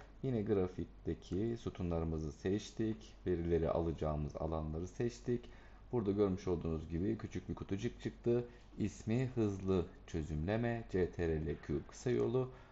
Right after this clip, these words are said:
Buna bastık. Yine burada görmüş olduğunuz gibi seçenekler var. Grafikleri seçip yine buradan grafiğimizi seçtiğimizde grafiğimiz ekranda otomatik olarak oluşuyor.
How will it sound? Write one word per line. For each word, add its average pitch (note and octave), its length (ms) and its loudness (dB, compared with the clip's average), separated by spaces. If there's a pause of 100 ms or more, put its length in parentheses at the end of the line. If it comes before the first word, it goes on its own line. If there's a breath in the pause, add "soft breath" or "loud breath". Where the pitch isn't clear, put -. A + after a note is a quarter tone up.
(140 loud breath)
Buna C#3+ 200 2
bastık. B2 500 2
Yine A#2 200 2
burada G#2 180 2
görmüş G2+ 360 2
olduğunuz F2+ 360 0
gibi D#2+ 120 -2
seçenekler C3 580 -2
var. B2 220 2 (280 loud breath)
Grafikleri A#2+ 520 2
seçip - 460 -2
yine F2 200 0
buradan E2 300 0
grafiğimizi D#2 500 -2
seçtiğimizde - 920 -2 (800 loud breath)
grafiğimiz - 520 2
ekranda - 540 2
otomatik - 440 -2
olarak - 500 0
oluşuyor. - 680 -2